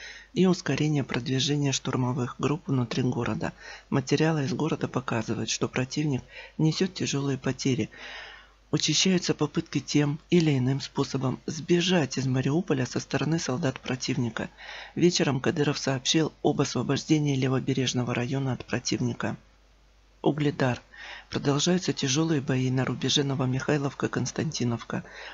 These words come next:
У Великой Новоселки о продвижениях не сообщалось. Марьинка. Небольшое продвижение в посёлке, но там ещё работать и работать.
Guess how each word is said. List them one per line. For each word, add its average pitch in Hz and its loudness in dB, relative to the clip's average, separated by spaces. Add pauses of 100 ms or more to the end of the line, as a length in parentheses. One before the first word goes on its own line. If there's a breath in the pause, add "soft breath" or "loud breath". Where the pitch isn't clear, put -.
У 151 4
Великой 143 4
Новоселки 143 0
о 131 0
продвижениях 127 -2
не 135 2
сообщалось. 120 -4 (600 soft breath)
Марьинка. 123 2 (340 loud breath)
Небольшое 147 4
продвижение 143 0
в - -14
посёлке, 135 0
но 135 0
там 143 2
ещё 139 2
работать 135 0
и 131 4
работать. 117 -2